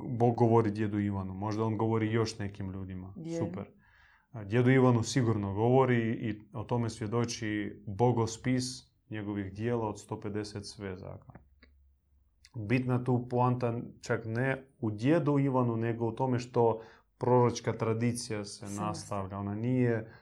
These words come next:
Speaker 1: stala dvije tisuće, e, dvije tisuće godina prije, niti, e, tisuću četiristo godina prije. Ona se nastavlja i hoće se nastavljati i Bog će govoriti, govoriti. Kada se istroši ovaj bogospis djeda Ivana za neko, za nekih petsto ili tisuću ili više godina,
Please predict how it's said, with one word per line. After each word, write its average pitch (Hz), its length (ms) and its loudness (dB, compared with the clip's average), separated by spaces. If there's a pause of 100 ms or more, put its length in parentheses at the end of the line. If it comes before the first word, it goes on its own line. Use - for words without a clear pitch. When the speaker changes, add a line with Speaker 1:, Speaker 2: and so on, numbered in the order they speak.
Speaker 1:
stala 117 500 2
dvije 123 320 0
tisuće, - 460 -6 (260)
e, 117 280 -10
dvije 123 240 -2
tisuće 127 440 -8 (480)
godina 110 300 -4
prije, 107 240 -6
niti, 104 400 -8 (540)
e, 117 200 -12
tisuću 113 340 -4
četiristo 101 600 -4
godina 98 480 -10
prije. 101 480 -16
Ona 107 220 -10
se - 180 -14
nastavlja 143 560 2 (100)
i 107 80 -12
hoće 151 460 0
se 123 180 -4
nastavljati 127 840 2
i 117 40 -4
Bog 113 280 -2
će - 160 -10
govoriti, 113 560 -6
govoriti. 104 440 -10
Kada 131 220 2
se 127 160 -2
istroši 147 520 4
ovaj 127 220 6
bogospis 127 680 2
djeda 110 260 -2
Ivana 139 400 0
za 110 120 -4
neko, 110 440 -8
za 117 140 0
nekih 110 340 -4
petsto 123 320 -2
ili 107 180 -4
tisuću 120 440 -6
ili 104 140 -6
više 107 280 -10
godina, 110 340 -6